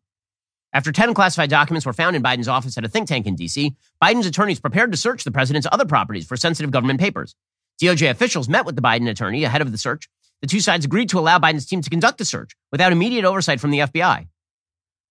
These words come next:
Uh, why? Uh, simple question, why? I-, if, if you say that you have classified documents that you have found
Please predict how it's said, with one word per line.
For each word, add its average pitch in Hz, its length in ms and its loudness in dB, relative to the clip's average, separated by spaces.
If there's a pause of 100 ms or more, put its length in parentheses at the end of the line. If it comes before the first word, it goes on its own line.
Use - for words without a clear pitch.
Uh, 127 180 4
why? 113 280 0 (1300)
Uh, 98 160 -8
simple 160 260 -2
question, 120 300 -4
why? 101 280 2 (1160)
I-, 120 40 -4
if, 123 300 -4
if 123 140 -4
you 226 100 4
say 185 180 2
that 113 80 -4
you 113 80 -2
have 113 60 -4
classified 143 380 0
documents 123 380 0
that 113 60 -12
you 104 100 -6
have 95 80 -8
found 104 380 -2